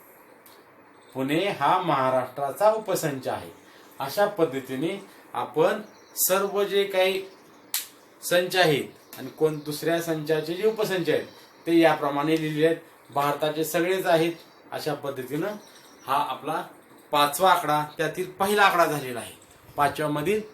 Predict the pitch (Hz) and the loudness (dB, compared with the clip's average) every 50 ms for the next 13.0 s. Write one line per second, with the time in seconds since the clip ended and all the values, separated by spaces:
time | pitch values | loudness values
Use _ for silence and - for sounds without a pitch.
0 | - - - 156 143 139 123 110 101 - 87 - - - - - - - _ _ | -8 0 0 2 2 2 0 0 -2 -4 -10 -14 -16 -20 -20 -20 -20 -20 _ _
1 | _ _ _ _ _ _ _ - 220 233 233 240 214 233 247 208 180 196 190 - | _ _ _ _ _ _ _ -6 -2 0 0 0 0 0 -2 -4 -4 -4 -2 2
2 | 202 202 196 196 185 196 196 180 175 180 170 - - - - _ _ - 165 170 | 4 4 4 6 6 4 4 4 2 -2 -6 -10 -14 -20 -20 _ _ -14 -10 -6
3 | 180 214 240 262 240 - - 247 220 - - - 202 202 202 202 202 160 156 - | -6 -4 -4 -4 -4 -4 -4 -4 -4 -2 0 2 4 4 4 4 2 -4 -8 -12
4 | - - - 185 196 196 202 202 196 202 190 165 185 185 185 - - - - - | -12 -2 2 6 6 6 6 4 2 -2 -2 0 2 2 0 0 -4 -10 -18 -16
5 | - - - 160 165 165 185 202 214 214 214 214 - 160 170 147 135 - - - | -4 2 4 4 6 6 6 6 8 8 6 4 2 -2 -4 -4 -2 -4 -2 0
6 | 180 185 185 175 - 151 147 147 143 143 - - - - - _ _ - 196 196 | 2 2 0 0 -4 -6 -6 -6 -8 -10 -14 -20 -20 -20 -20 _ _ -2 0 2
7 | 202 202 208 208 208 - - - - 202 208 214 208 185 160 208 220 220 208 - | 2 2 0 -4 -6 -8 -14 -12 -8 -4 -4 -2 -2 -2 0 0 0 0 0 -2
8 | - 180 180 175 160 180 214 202 175 151 143 160 175 180 196 220 214 202 220 190 | -2 -2 -2 -2 -2 -2 -2 -2 -2 -2 -4 -4 -2 -2 -2 -2 0 0 0 -2
9 | - - 196 180 156 147 - 107 90 - - - - - - - - - - - | -2 -4 -6 -6 -6 -8 -10 -12 -12 -16 -18 -20 -20 -20 -20 -20 -20 -20 -20 -20
10 | - - - - - - - - - - - 202 - 240 240 233 - 247 196 202 | -20 -20 -20 -20 -20 -20 -20 -20 -14 -8 -6 -4 -2 -2 -4 -2 2 6 8 8
11 | 214 226 233 220 - 214 214 202 - - 208 202 185 165 147 143 139 131 - - | 10 8 8 6 2 -2 -4 -4 -2 -2 2 2 2 2 0 -4 -8 -10 -12 -12
12 | - - 151 139 - - - - - - - - - - 170 175 196 208 208 208 | -6 -6 -6 -6 -6 -14 -20 -20 -20 -20 -20 -8 0 4 6 6 6 6 4 0